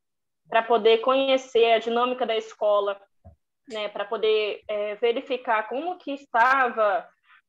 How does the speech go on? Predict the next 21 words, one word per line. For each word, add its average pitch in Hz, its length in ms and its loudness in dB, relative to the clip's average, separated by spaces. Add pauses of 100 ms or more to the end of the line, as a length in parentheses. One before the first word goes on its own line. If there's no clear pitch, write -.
(380)
a, 196 640 -4 (480)
os 269 160 -4
métodos 262 380 -2
de 233 80 -4
avaliação 240 680 0
da 240 80 -2
escola, 226 840 2 (240)
o 233 100 -14
funcionamento 240 760 -8
das 208 260 -4
atividades 208 600 -6
pedagógicas 208 600 -2
não 208 100 -10
presenciais, 214 1120 2 (540)
né, 220 160 2
o 220 80 -4
funcionamento 233 480 -2
da 240 100 8
escola 240 540 -2
em 330 140 -8
si, 254 520 -6